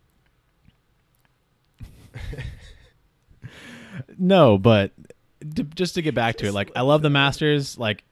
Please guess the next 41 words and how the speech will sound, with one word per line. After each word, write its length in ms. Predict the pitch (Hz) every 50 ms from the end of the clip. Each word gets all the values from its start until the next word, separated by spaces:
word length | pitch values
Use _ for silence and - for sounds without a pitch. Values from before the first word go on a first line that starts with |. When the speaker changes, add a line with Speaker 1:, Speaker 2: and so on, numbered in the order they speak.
| _ _ _
Speaker 2:
I 100 | - 123
think 180 | 127 - 160 151
it's 120 | 139 -
overrated, 600 | - - 131 143 156 170 165 170 180 185 180 165
but 140 | 127 120 107
that 100 | 104 113
doesn't 240 | 110 127 127 131 110
change 200 | - 110 113 110
that 80 | 113 98
it's, 120 | 92 -
like, 140 | - 92 - - -
a 40 | 90
fucking 340 | - - 107 98 - 98
amazing 500 | 90 87 87 85 85 87 87 82 92 92
event. 400 | 87 82 78 87 90 101 113 110 - _
And, 240 | 85 87 104 104 101
Speaker 3:
Yeah. 40 | 95
Speaker 2:
like, 260 | 95 92 92 90 -
at 80 | 104 101
the 60 | -
end 100 | 110 104
of 80 | 101 98
the 60 | 90 95
day, 140 | 95 98
like, 300 | 95 92 92 87 85 - -
I'm 140 | 98 95 95
glad 240 | 87 95 92 92 90
it's 100 | 85 -
a 40 | 92
major. 540 | 92 101 107 110 107 113 113 107 107 104 101
I'm 120 | 87 98
glad 180 | 87 95 92 95
we 60 | 92
go 100 | 87 92
back 220 | 85 95 95 92 -
there 120 | 104 98
every 160 | 98 92 98
year. 360 | 95 92 95 95 95 92 90 90
It's 300 | 87 90 87 - - -
probably 360 | - _ - 95 92 98 98
my 180 | 92 90 92